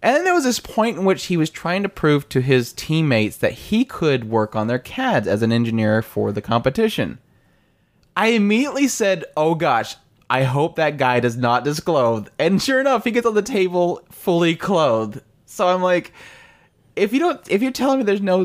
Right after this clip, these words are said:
tension here, you're, and then there's the whole thing where she killed him for, out of jealousy, literally killed him. And then he's like,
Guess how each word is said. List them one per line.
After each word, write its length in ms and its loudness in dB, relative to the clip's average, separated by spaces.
tension 500 -2
here, 540 0
you're, 360 2
and 80 0
then 80 2
there's 180 2
the 60 -2
whole 140 -2
thing 260 -2
where 100 -2
she 360 -6
killed 440 -2
him 520 0
for, 320 -2
out 120 2
of 140 -2
jealousy, 840 -2
literally 580 0
killed 480 0
him. 500 2
And 200 0
then 100 2
he's 220 0
like, 300 -2